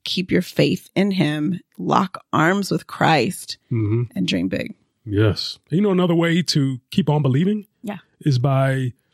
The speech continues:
Speaker 2: uniting with other believers, uniting with others that are,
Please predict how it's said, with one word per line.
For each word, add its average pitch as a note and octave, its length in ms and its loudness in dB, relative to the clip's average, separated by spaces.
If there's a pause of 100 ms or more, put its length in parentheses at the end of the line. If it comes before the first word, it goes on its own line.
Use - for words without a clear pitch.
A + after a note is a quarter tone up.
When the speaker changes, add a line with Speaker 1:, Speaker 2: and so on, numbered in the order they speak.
(140)
Speaker 2:
uniting D3 420 2
with D#3+ 140 2
other F#3+ 260 2
believers, F#3+ 800 0 (540)
uniting B2+ 340 2
with D3 120 2 (120)
others D#3+ 380 2
that C#3+ 140 4
are, B2 360 0